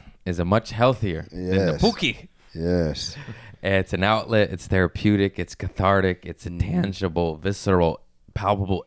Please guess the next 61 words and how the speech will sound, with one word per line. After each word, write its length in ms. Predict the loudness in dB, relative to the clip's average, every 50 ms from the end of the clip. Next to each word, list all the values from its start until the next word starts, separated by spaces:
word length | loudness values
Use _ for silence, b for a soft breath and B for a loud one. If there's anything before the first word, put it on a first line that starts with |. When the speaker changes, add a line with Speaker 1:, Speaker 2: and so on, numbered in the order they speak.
| -10 _
Speaker 1:
energy. 400 | -2 0 2 2 2 0 0 0
I 60 | 0 2
use 180 | 2 0 0
big 220 | -2 -2 -4 -2 -2
words 400 | 0 2 4 4 2 0 -2 -2
there, 180 | 0 0 0
baby. 400 | 0 0 -2 0 0 0 -2 -2 -6 _
Speaker 2:
That 100 | -6 -6
was 100 | -4 -2
Speaker 1:
I've 60 | 0
Speaker 2:
nice. 160 | 0 2 2 4
Speaker 1:
been 160 | 4 4 4
reading. 380 | 4 4 4 4 2 -2 -4 -6 B B B B B -12 B
Speaker 2:
See, 160 | 2 2 4
Speaker 1:
You 60 | 4
could 60 | 4
Speaker 2:
now 240 | 4 4 6 4 4
it 40 | 4
makes 200 | 6 4 4 4 4
Speaker 1:
touch 40 | 2
Speaker 2:
sense 180 | 2 2 4 4
why 120 | 4 4 4
you're 100 | 4 2
so 220 | 0 0 0 0
good, 300 | 0 -2 -4 -4 -4 -6
though. 180 | -10 -14 -16 -18 _ -20 _
Speaker 1:
You 100 | -20 -14
could 200 | -14 -14 -10 -10
touch 420 | -12 -8 -6 -6 -6 -6 -6 -6
the 100 | -8 -6
energy, 440 | -4 -2 -2 -2 -4 -6 -8 -14 -14
just, 240 | -12 -12 -12 -12 -14 -6 -2
arf, 320 | -2 -2 -2 -2 -6 -14 -20 -20 _ -20 -20 -10 -4
you 100 | -2 0
Speaker 2:
So, 100 | 0 0
Speaker 1:
know. 40 | 0
Speaker 2:
I'm, 100 | -2 -2 0
I, 140 | 0 -2 0
honestly, 460 | 2 0 0 0 -2 -4 -6 -8 -10 -10 -16 -20 _ _ _ -16 -16 -16 _ _ -4
this 240 | 0 2 2 2
is 60 | 4 2
what 100 | 4 4
I'm 120 | 4 2
getting 260 | 4 2 2 2 2 -2
from 240 | -4 -4 -4 -4
you. 120 | -8 -12 -14 b b b b b b b b b
One 140 | 0 0 2
of 40 | 2
the 60 | 4
reasons 220 | 2 2 2 2
why 100 | 4 4 4
you're 80 | 4 4
so 180 | 4 2 2
good, 240 | 4 4 2 2 2
besides 260 | 0 2 2 2 2
the 80 | 0 0
fact 220 | 0 0 0 0
that 160 | -4 -8 -6
your 60 | -8 -6
talent, 440 | -2 -2 0 0 0 0 -2 -2 -4 _ _ _ _ _ _ _ _ _ _ _ _ _
is 400 | _ 2 2 4 2 2 -4 -8